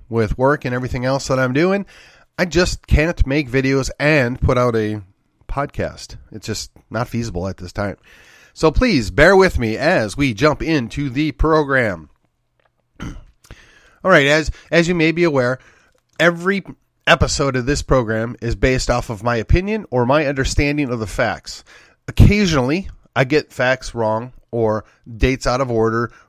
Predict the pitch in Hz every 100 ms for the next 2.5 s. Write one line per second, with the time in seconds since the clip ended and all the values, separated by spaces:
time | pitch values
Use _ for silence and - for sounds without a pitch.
0 | _ 117 110 107 104 - _ _ 120 107
1 | - 139 117 123 113 165 165 151 127 143
2 | 123 127 - -